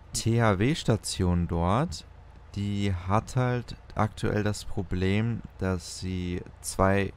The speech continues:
Zufahrten lediglich hat. Eine davon ist für einen Tieflader ungeeignet und die andere ebenso. Von daher müssen wir jetzt mal gucken, wie wir das hier am besten machen,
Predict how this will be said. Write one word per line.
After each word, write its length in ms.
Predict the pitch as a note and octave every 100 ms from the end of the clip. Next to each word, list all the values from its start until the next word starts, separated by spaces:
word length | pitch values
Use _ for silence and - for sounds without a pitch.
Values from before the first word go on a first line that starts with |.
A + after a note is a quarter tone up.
| -
Zufahrten 640 | - A2+ - C3 C3 C3
lediglich 580 | B2+ B2+ B2+ - B2+ -
hat. 260 | C3+ D3+ - - - - - - - - -
Eine 300 | G2 A2 C3
davon 520 | B2 A#2+ - A#2 A#2 A2
ist 240 | G2+ -
für 80 | G2+
einen 100 | F#2
Tieflader 640 | - A#2 - G#2 G2 F#2 -
ungeeignet 560 | A#2 C#3+ D3 D3+ C3+
und 100 | G#2
die 120 | G#2
andere 640 | G#2 A#2+ B2 A#2+ A#2+ A#2 A2 - - - - -
ebenso. 480 | F#2+ - D#2+ D#2 C2+ - - - - - - -
Von 140 | F#2 F2+
daher 260 | F#2+ G2+
müssen 180 | G#2 F#2+
wir 80 | G2+
jetzt 140 | F#2+
mal 80 | F#2+
gucken, 320 | F2+ G#2+ -
wie 80 | F2+
wir 80 | F2+
das 220 | F2+ -
hier 140 | F#2 F2
am 120 | E2+
besten 360 | F#2 - -
machen, 460 | F2+ G2 - F2 G2